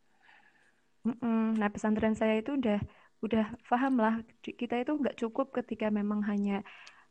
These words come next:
ibaratnya sibuk di ranah pesantren aja gitu loh. Santri-santri kita harus disiapkan untuk ya memang ya dunia non pesantren kayak gitu, harus, eh, adaptif sama mungkin dunia akademik, sekolah kayak gitu. Makanya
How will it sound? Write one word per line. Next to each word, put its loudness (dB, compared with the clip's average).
ibaratnya -2
sibuk -2
di -2
ranah 2
pesantren 0
aja 0
gitu -4
loh. -2
Santri-santri -2
kita -2
harus 0
disiapkan -2
untuk -2
ya -2
memang -2
ya 0
dunia 0
non 0
pesantren 0
kayak -8
gitu, -6
harus, -4
eh, -4
adaptif -4
sama -2
mungkin -2
dunia 0
akademik, 0
sekolah -2
kayak -8
gitu. -4
Makanya -2